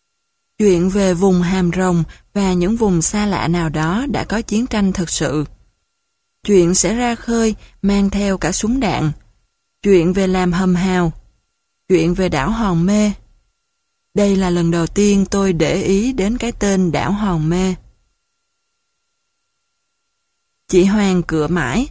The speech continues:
làm chiếc giường thỉnh thoảng lại kêu ọt ẹt. Bọn chuột bỏ chạy hết. Lúc lâu sau, chị ngồi dậy,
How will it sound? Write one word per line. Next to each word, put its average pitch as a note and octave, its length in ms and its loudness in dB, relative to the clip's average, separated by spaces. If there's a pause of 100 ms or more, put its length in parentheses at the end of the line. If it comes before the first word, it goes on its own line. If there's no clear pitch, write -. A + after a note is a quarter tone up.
(300)
làm G3 260 0
chiếc C4+ 220 -4
giường F#3 300 4
thỉnh F3 240 -2
thoảng D#3+ 340 -2
lại A3 260 -2
kêu G3+ 180 -2
ọt - 300 -6
ẹt. E3 200 -2 (1300)
Bọn F3 240 2
chuột F#3+ 320 2
bỏ B2 240 -2
chạy A#2 240 -4
hết. G3 280 -2 (1800)
Lúc C#4 220 0
lâu G#3+ 200 2
sau, G3 400 -2 (280)
chị F#3+ 140 0
ngồi F#3+ 280 2
dậy, D#3 320 -4